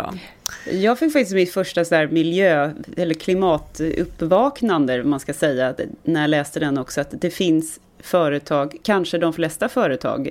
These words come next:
Speaker 2: eh, som ser hellre till sin egen vinning än till hur man tar hand om planeten och vilka det drabbar och så vidare.
Speaker 1: Du fick en Leonardo DiCaprio.
Speaker 2: Ja.
Speaker 1: Uppenbarelse när
Speaker 2: Jag
Speaker 1: du
Speaker 2: ska
Speaker 1: läste
Speaker 2: pra-,
Speaker 1: den
Speaker 2: jag ska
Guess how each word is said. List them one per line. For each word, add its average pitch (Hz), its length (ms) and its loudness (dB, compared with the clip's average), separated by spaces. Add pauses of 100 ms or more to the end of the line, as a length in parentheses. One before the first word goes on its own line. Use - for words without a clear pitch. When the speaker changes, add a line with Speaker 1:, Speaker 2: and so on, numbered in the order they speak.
Speaker 2:
eh, 135 340 0 (160)
som 147 480 0 (640)
ser 151 380 0
hellre 147 360 -2
till 151 200 -6
sin 151 160 0
egen 143 300 0
vinning 139 380 0
än 139 180 -4
till 143 380 -6
hur 160 220 -4
man 147 180 -2
tar 160 120 -6
hand 151 240 -2
om 147 120 -4
planeten 156 540 -2
och 139 140 -8
vilka 151 280 -4
det 143 80 -4
drabbar 139 480 -4
och - 140 -8
så - 120 -16
vidare. - 320 -8 (720)
Speaker 1:
Du 190 120 2
fick 202 220 2
en 185 160 4
Leonardo 185 320 4
DiCaprio. 156 680 2 (640)
Speaker 2:
Ja. 165 340 6 (480)
Speaker 1:
Uppenbarelse 151 760 2
när - 40 6
Speaker 2:
Jag 190 60 4
Speaker 1:
du 147 40 -2
Speaker 2:
ska 151 80 2
Speaker 1:
läste 151 160 4
Speaker 2:
pra-, 202 40 8
Speaker 1:
den - 80 6
Speaker 2:
jag 180 100 4
ska 151 60 0